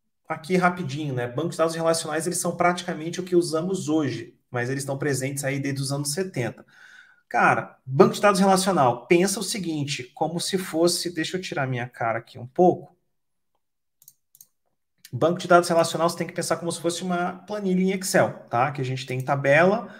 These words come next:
linha e campos ou colunas. Então, é como se fosse aí, ó,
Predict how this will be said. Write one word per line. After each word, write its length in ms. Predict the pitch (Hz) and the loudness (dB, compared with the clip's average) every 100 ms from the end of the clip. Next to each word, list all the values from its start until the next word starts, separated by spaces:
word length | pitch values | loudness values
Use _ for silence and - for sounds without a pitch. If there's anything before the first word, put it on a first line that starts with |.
| - - _ | -20 -20 _
linha 600 | 131 131 151 180 247 - - | -2 0 2 2 0 -6 -8
e 180 | 170 185 | -2 0
campos 360 | 185 185 185 175 | 2 2 2 2
ou 120 | 190 | 2
colunas. 800 | 185 226 175 156 123 - - - | 2 0 0 0 -4 -8 -16 -8
Então, 300 | 135 131 147 | -8 -6 -6
é 80 | 165 | -4
como 220 | 180 175 | -2 -2
se 140 | 175 | -4
fosse 360 | 185 185 190 233 | -2 0 0 2
aí, 220 | 196 135 | 2 4
ó, 240 | 104 - | 4 2